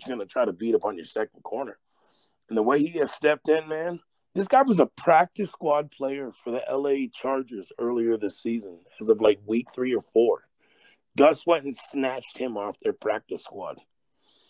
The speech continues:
and he has been flat out dominant. Hart, I'm not even gonna take this 'cause Hart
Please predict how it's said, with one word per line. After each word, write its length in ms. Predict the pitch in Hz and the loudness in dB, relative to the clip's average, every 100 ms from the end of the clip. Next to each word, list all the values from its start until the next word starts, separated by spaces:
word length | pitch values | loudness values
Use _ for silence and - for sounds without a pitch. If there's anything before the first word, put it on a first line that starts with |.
| _ _ _ - | _ _ _ 4
and 80 | 117 | 6
he 140 | 117 | 8
has 160 | 104 92 | 6 4
been 340 | 113 113 101 - - | 2 2 0 -6 0
flat 340 | 131 127 120 | 6 6 6
out 240 | 113 98 - _ - _ - | 2 -4 -12 _ -20 _ -2
dominant. 480 | 104 107 90 82 _ _ _ - _ _ _ _ _ _ _ | -2 -4 -12 -16 _ _ _ -20 _ _ _ _ _ _ _
Hart, 420 | - 147 170 175 - | -2 2 4 2 -4
I'm 180 | 165 | -6
not 140 | 190 160 | -6 -8
even 140 | 147 | -8
gonna 160 | 135 117 | -10 -10
take 280 | - 160 143 | -6 -6 -8
this 140 | 113 | -16
'cause 240 | - 127 | -8 -8
Hart 340 | 110 131 156 | -6 -2 -2